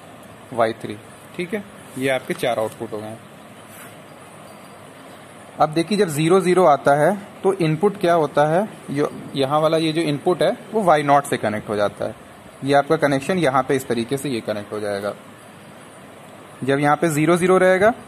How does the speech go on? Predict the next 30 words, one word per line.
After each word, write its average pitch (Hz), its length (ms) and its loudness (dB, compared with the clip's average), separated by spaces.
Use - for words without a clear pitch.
तो 135 60 -6
ये 143 180 0
connection 143 480 2
आपको, 135 340 0
ये 131 220 0
वाला 110 180 4
connection 107 400 -6
मिल 104 180 -8
जाएगा 107 260 -6
यहाँ 110 160 -10
पे, - 160 -16
ठीक 165 140 -4
है। 165 80 -6
तो 139 60 -2
इसका 175 220 2
मतलब 185 180 2
वाई 151 240 2
नॉट 170 240 2
पे 196 80 -2
क्या 185 200 2
आ - 20 2
जाएगा, 180 380 2
वाई 143 200 2
नॉट 151 220 0
पे 165 100 0
तो 160 120 0
आपको 147 300 2
मिल 147 180 0
जाएगा 143 380 2
आई, 135 260 0